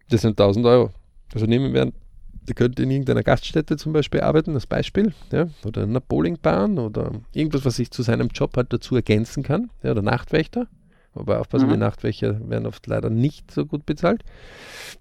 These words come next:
Speaker 2: Ja.
Speaker 1: Ähm,
Speaker 2: Also die kommen nicht auf die zehn Euro.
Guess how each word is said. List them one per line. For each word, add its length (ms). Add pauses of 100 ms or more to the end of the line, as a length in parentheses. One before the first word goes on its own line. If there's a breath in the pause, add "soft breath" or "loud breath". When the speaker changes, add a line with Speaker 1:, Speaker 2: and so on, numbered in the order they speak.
Speaker 2:
Ja. 340 (400)
Speaker 1:
Ähm, 280
Speaker 2:
Also 200
die 120
kommen 340
nicht 200
auf 140
die 160
zehn 260
Euro. 320